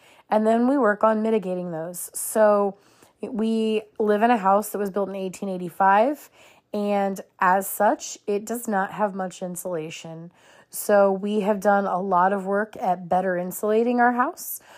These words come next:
Um, that has meant putting insulation in our attic, which I've talked about on a prior episode. That also means that we have added some spray foam insulation to some areas where there were gaps and,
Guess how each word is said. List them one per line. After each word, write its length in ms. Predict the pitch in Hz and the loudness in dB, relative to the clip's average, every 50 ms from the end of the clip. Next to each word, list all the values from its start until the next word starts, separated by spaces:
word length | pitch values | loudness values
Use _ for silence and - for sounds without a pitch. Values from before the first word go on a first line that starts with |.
| - - _ _ - | -20 -20 _ _ -4
Um, 500 | 185 175 180 180 180 180 180 190 208 196 | -2 -2 0 -2 -2 -4 -6 -8 -2 2
that 220 | 214 208 185 175 | 2 2 2 2
has 240 | 165 214 208 190 190 | 0 -2 -2 -2 -2
meant 340 | 208 202 196 196 190 - _ | -2 -2 0 -2 -4 -6 _
putting 240 | - - 196 196 196 | -8 -6 -6 -4 -4
insulation 580 | 190 190 - - 196 190 190 180 - 196 190 | -4 -6 -4 -4 -2 -2 -2 -4 -6 -6 -6
in 120 | 185 180 170 | -6 -6 -6
our 160 | 156 175 - - | -8 -8 -2 2
attic, 360 | 214 220 269 349 359 359 - | 2 4 4 2 0 -2 -6
which 180 | 214 196 - | -6 -6 -4
I've 120 | 180 175 - | -6 -6 -8
talked 280 | - - - 185 - | -10 -16 -14 -10 -8
about 220 | 208 196 196 196 196 | -4 -2 -2 -2 -2
on 80 | 190 | -4
a 80 | 180 175 | -8 -8
prior 300 | - - 196 190 175 175 | -8 -4 -4 -2 -2 -2
episode. 580 | 185 190 - 202 - - 220 208 208 214 202 - - - - - - - | -4 -4 -6 -10 -8 -6 -4 -4 -4 -4 -6 -10 -16 -20 -20 -20 -8 2
That 120 | - 214 | 4 4
also 300 | 214 208 208 208 - 226 | 6 6 4 4 2 0
means 360 | 214 214 208 208 208 208 190 - | 2 2 0 0 -2 -4 -4 -2
that 140 | 202 196 | -2 -2
we 180 | 196 196 202 202 | -2 -2 -2 -2
have 420 | 175 170 185 185 185 180 175 170 - | 0 0 2 2 2 2 0 -4 -6
added 320 | - 208 185 185 185 180 180 | -2 0 0 0 0 -2 -6
some 200 | - - 185 175 | -8 -10 -10 -10
spray 360 | - - - - 202 196 196 | -10 -10 -4 -2 -2 -2 0
foam 220 | - - 202 202 | -2 -2 -4 -2
insulation 720 | 190 190 185 - - 185 180 180 196 - - - 262 277 | -2 -4 -4 -6 -4 -4 -2 -2 -4 -4 -4 -2 -2 -2
to 120 | 269 - 202 | -2 -4 -8
some 200 | - - 196 196 | -6 -6 -6 -4
areas 440 | 226 202 190 190 185 190 180 - | -2 -2 0 0 0 -2 -4 -4
where 120 | - 190 185 | -4 -4 -2
there 120 | 185 180 | -2 -2
were 200 | 175 175 170 175 _ - 196 180 | -2 -4 -6 -8 _ -10 -8 0
gaps 400 | 175 180 175 180 180 - - - | 2 4 4 4 2 0 -6 -6
and, 160 | 170 170 160 | -4 -4 -4